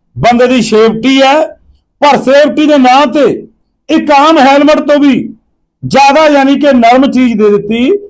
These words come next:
ਜਿਹਦੇ ਵਿੱਚ ਕਿ ਰਾਜਵੀਰ ਜਵੰਦਾ ਦੇ ਪਰਿਵਾਰ ਨੂੰ ਇੱਕ ਉਹ ਸੂਟ ਦੇ ਕਾਰਨ ਬਹੁਤ ਵੱਡਾ ਝਟਕਾ ਲੱਗਿਆ। ਇਸ ਗੱਲ ਨੂੰ ਸੱਚ ਜਾਣਿਓ, ਇੰਨੇ ਪੈਸੇ ਲਾ ਕੇ ਵੀ ਆਪਣੇ ਸੂਟ ਦੇ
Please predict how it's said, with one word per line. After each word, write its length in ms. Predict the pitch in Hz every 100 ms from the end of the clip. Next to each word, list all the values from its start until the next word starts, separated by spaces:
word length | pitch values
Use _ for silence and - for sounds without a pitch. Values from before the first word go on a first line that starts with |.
| _ _ -
ਜਿਹਦੇ 400 | 226 277 339 330
ਵਿੱਚ 260 | 269 247 220
ਕਿ 220 | 285 269
ਰਾਜਵੀਰ 520 | 240 233 247 254 247
ਜਵੰਦਾ 380 | 190 214 226 254
ਦੇ 140 | 254 240
ਪਰਿਵਾਰ 480 | 220 202 196 202 226
ਨੂੰ 300 | 240 277 277
ਇੱਕ 140 | 240 226
ਉਹ 260 | 254 294 214
ਸੂਟ 260 | 233 226
ਦੇ 180 | 208 226
ਕਾਰਨ 320 | 208 196 214
ਬਹੁਤ 260 | 202 196 185
ਵੱਡਾ 240 | 170 180
ਝਟਕਾ 520 | 185 - 190 170 180 160
ਲੱਗਿਆ। 300 | 135 175 160
ਇਸ 180 | 160 156
ਗੱਲ 140 | 175
ਨੂੰ 100 | 185
ਸੱਚ 260 | 180 165 170
ਜਾਣਿਓ, 480 | 170 151 190 262 - _ _ _ _ _
ਇੰਨੇ 300 | 185 233 262
ਪੈਸੇ 420 | 262 226 202 240
ਲਾ 200 | 226 180
ਕੇ 200 | 170 220 202
ਵੀ 180 | 160 202 - - _ _ _ _ -
ਆਪਣੇ 400 | 220 240 262 277
ਸੂਟ 320 | - 220 220
ਦੇ 140 | 233